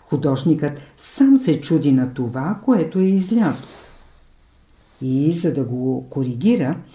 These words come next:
той му поставя мустаци и брада. Великият художник рисува гладки лица, без мустаци и брада.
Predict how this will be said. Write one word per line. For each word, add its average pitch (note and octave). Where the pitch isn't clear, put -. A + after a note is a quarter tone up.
той B2
му G#3
поставя D#3
мустаци C#3+
и D3
брада. A2+
Великият B2
художник C#3
рисува B2+
гладки F3
лица, B2
без A#3
мустаци C#3+
и G3+
брада. B2